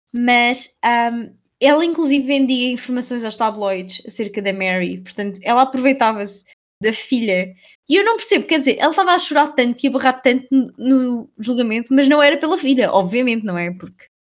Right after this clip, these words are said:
estamos a ver que não é como se ela se preocupasse muito com ela. Por amor de Deus. Ah, e lá está. Obviamente estas visitas não agregavam nada de bom,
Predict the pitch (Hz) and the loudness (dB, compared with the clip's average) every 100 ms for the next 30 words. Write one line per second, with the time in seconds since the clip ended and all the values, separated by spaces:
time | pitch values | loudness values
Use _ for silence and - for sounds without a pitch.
0 | _ _ _ _ _ _ 214 202 202 196 | _ _ _ _ _ _ -2 0 0 0
1 | 196 196 214 208 208 214 220 214 208 226 | -2 -2 -2 0 -2 -4 -2 -2 0 -2
2 | 214 214 220 220 208 277 247 190 180 180 | 0 -2 0 -2 0 0 2 0 -4 -6
3 | - - _ _ _ _ _ _ _ _ | -12 -14 _ _ _ _ _ _ _ _
4 | _ _ _ 208 190 196 214 220 202 190 | _ _ _ -8 -6 -4 -4 -4 -6 -8
5 | - _ - _ _ _ _ _ _ _ | -14 _ -20 _ _ _ _ _ _ _
6 | _ _ _ _ _ _ _ 226 233 220 | _ _ _ _ _ _ _ 0 0 0
7 | - 277 262 294 415 - _ _ _ - | 4 4 4 4 4 2 _ _ _ 2
8 | 254 240 285 277 269 269 269 247 240 269 | 2 2 2 2 2 0 -2 -4 0 -2
9 | 240 220 220 240 247 240 254 247 220 196 | 0 -4 -2 -2 -2 -2 -2 0 0 -2
10 | 196 196 220 226 320 453 | -2 -2 -4 -4 -4 -6